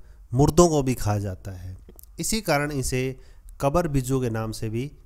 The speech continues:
जाना जाता है। स्वभाव से लड़ाकू, निडर और मोटी खाल का होने के कारण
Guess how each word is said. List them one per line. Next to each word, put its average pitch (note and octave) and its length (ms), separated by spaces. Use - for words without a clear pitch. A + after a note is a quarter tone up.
जाना A2 300
जाता G2 300
है। F#2 220
स्वभाव C3 440
से D#3 140
लड़ाकू, C3 720
निडर B2+ 440
और C3 120
मोटी C#3 340
खाल C#3+ 260
का C3 100
होने A2+ 300
के A#2 140
कारण A2 380